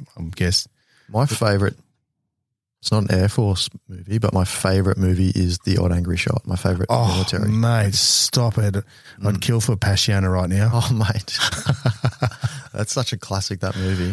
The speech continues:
Speaker 1: Dude,
Speaker 2: So
Speaker 1: I only just watched it the other day.
Speaker 2: Yeah, right.
Speaker 1: Again.
Speaker 2: Really?
Speaker 1: Again, yeah.
Speaker 2: Well, that's good. That you, you remember the scene, I forget what, um, what's his name? Graham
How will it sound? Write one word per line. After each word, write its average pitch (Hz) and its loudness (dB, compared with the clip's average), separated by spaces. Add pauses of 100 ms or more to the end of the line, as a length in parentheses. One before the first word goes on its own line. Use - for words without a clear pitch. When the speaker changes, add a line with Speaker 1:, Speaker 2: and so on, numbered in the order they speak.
(120)
Speaker 1:
Dude, 170 2
Speaker 2:
So 151 2
Speaker 1:
I 131 2 (100)
only 143 4
just 127 2
watched 120 2
it 120 -2
the 104 2
other 98 4
day. 87 2 (440)
Speaker 2:
Yeah, 120 2
right. 104 4
Speaker 1:
Again. 98 2
Speaker 2:
Really? 104 0
Speaker 1:
Again, 95 2
yeah. 92 2
Speaker 2:
Well, 98 -4
that's 104 0
good. 101 0 (100)
That 104 -2
you, 107 0 (140)
you 110 -4
remember 135 0
the 135 -2
scene, 95 2 (720)
I 95 -12
forget 92 -4
what, 92 0
um, 82 -2 (340)
what's - -20
his 107 -16
name? 120 -4
Graham 101 -4